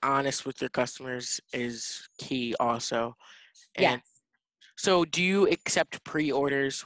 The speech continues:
Speaker 1: with any sort of things that you sell?
Speaker 2: Um,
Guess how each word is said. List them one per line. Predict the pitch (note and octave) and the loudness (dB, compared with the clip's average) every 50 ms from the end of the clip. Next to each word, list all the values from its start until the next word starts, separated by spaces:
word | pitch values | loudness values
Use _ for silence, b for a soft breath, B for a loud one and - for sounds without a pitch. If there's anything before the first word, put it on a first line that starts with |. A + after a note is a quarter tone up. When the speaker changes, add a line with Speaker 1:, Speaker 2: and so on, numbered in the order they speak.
| - - | -14 -8
Speaker 1:
with | - C#3+ C3+ - - | -8 -8 -8 -6 -4
any | C3+ C3 C3+ C3+ C3 B2+ B2+ A#2+ A2+ - - _ _ - | -6 -4 -4 -6 -8 -6 -6 -6 -6 -8 -10 _ _ -12
sort | - - - C3+ C3 B2 | -12 -8 -4 -2 0 0
of | B2 B2 A#2+ | 0 -2 -2
things | - - C3+ B2+ B2 B2+ A#2+ - | -4 -6 -6 -6 -6 -8 -6 -4
that | A#2 - - | -4 -4 -4
you | - A2+ | -6 -8
sell? | - - B2 A#2+ B2+ C#3 D3+ - _ _ _ _ _ _ _ _ _ _ _ _ _ _ _ _ _ _ _ _ _ _ _ _ _ _ _ _ _ _ _ _ _ | -4 0 0 2 2 0 -2 -8 _ _ _ _ _ _ _ _ _ _ _ _ _ _ _ _ _ _ _ _ _ _ _ _ _ _ _ _ _ _ _ _ _
Speaker 2:
Um, | F#3+ F#3+ F#3+ F#3 F3+ F3+ F3 E3+ - | 2 2 4 2 0 -2 -8 -12 -16